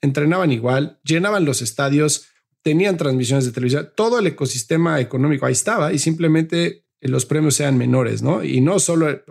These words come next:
uso el tenis como ejemplo, pero pasaba en muchísimos deportes, ¿no? Entonces, evidentemente, al todavía no estar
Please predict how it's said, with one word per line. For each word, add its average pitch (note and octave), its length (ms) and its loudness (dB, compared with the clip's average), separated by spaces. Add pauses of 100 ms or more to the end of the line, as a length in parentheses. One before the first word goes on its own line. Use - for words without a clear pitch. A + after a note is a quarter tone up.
uso C#3 180 0
el C#3+ 100 -2
tenis C#3+ 240 2
como A2 200 -6
ejemplo, B2+ 400 0
pero B2 180 -2
pasaba C3 280 -2
en B2+ 60 2
muchísimos A#2 480 -4
deportes, A2+ 440 -10
¿no? B2 60 -4
Entonces, B2+ 240 -2
evidentemente, C3 840 0 (480)
al C3 240 -2
todavía D3 440 2
no C3+ 120 2
estar B2+ 580 -2